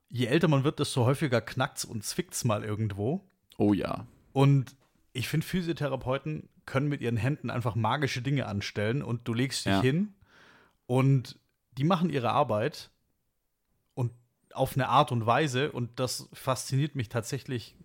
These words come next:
Speaker 1: mal so ganz grundlegend an einem Beruf, dass du's irgendwie erfassen kannst, was da gemacht wird, aber du kannst es nicht nachmachen.
Speaker 2: Mhm.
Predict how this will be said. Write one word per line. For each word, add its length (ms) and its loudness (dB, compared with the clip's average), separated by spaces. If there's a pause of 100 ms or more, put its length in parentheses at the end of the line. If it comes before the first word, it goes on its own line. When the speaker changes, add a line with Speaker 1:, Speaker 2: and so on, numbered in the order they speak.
(240)
Speaker 1:
mal 120 0
so 80 -4
ganz 280 0
grundlegend 520 0
an 120 -4
einem 80 -2
Beruf, 480 -4 (960)
dass 240 -2
du's 420 -6
irgendwie 380 2
erfassen 400 0
kannst, 280 -4
was 200 -4
da 120 0
gemacht 400 -4
wird, 120 -6
aber 100 -4
du 60 -4
kannst 220 -2
es 140 -4
nicht 140 -2
nachmachen. 500 -4 (680)
Speaker 2:
Mhm. 320 2